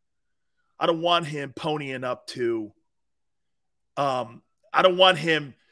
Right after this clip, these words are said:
being friendly with agents and having to have something where you're, you gotta deal with some, you're, you're looking out with what's making it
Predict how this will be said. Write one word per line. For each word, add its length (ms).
being 240
friendly 640
with 200
agents 760
and 140
having 400
to 80
have 340
something 440
where 120
you're, 380
you 100
gotta 240
deal 420
with 160
some, 300
you're, 220
you're 140
looking 280
out 260
with 120
what's 260
making 400
it 120